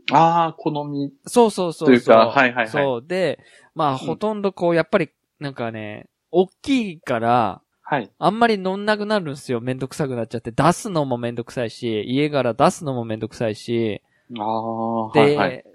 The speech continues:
Speaker 2: なんかエンジンかけないと定期的に。
Speaker 1: はい。
Speaker 2: バッテリー切れるわ。
Speaker 1: はい、はい、はい。
Speaker 2: エン-、エンジンのそのオイルがどうのこうのとかってあって、かかんなくなってくるんですよね。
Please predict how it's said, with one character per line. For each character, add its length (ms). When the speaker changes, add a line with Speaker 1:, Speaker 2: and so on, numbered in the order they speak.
Speaker 2:
な 140
ん 20
か 120
エ 140
ン 140
ジ 180
ン 180
か 160
け 120
な 160
い 80
と 120
定 200
期 100
的 280
に。 180
Speaker 1:
は 160
い。 220
Speaker 2:
バ 180
ッ 20
テ 120
リ 180
ー 20
切 160
れ 160
る 160
わ。 500
Speaker 1:
は 180
い、 20
は 200
い、 80
は 120
い。 40
Speaker 2:
エ 40
ン-、 100
エ 120
ン 100
ジ 160
ン 80
の 80
そ 120
の 160
オ 100
イ 60
ル 120
が 140
ど 160
う 20
の 100
こ 160
う 40
の 100
と 100
か 100
っ 40
て 160
あ 40
っ 40
て、 80
か 180
か 120
ん 20
な 100
く 80
な 120
っ 20
て 80
く 40
る 40
ん 40
で 60
す 80
よ 100
ね。 220